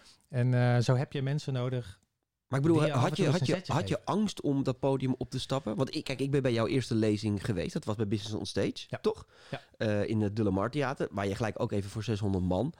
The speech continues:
Speaker 1: Mhm.
Speaker 2: eh, je, je verhaal moest gaan vertellen,
Speaker 1: Ja.
Speaker 2: mocht gaan vertellen. Hoe heb je dat ervaren?
Speaker 1: Ik heb dat heel goed voorbereid. Ik heb heel goed geoefend.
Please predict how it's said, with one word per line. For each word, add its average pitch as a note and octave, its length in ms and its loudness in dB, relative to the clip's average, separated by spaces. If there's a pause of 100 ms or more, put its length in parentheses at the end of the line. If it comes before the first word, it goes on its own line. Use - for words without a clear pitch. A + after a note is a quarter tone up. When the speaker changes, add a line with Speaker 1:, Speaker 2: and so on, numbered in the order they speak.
(200)
Speaker 1:
Mhm. A#2+ 180 0
Speaker 2:
eh, C3+ 540 2
je, - 360 -4
je C3+ 120 2
verhaal C#3+ 280 2
moest D#3 360 4
gaan D3+ 320 0
vertellen, C#3+ 500 0
Speaker 1:
Ja. B2 80 4
Speaker 2:
mocht D#3+ 240 2
gaan D#3 180 0
vertellen. D3+ 400 -4 (460)
Hoe D#3 160 2
heb F#3 120 2
je F3+ 60 -6
dat F3 160 0
ervaren? D3 540 -2 (1600)
Speaker 1:
Ik C#3 160 -2
heb F#3 100 0
dat D3+ 120 -2
heel D#3 180 -2
goed F3+ 200 -4
voorbereid. D#3+ 600 -4
Ik D#3+ 60 -6
heb C#3 100 -4
heel D3 160 -2
goed - 200 -8
geoefend. - 640 0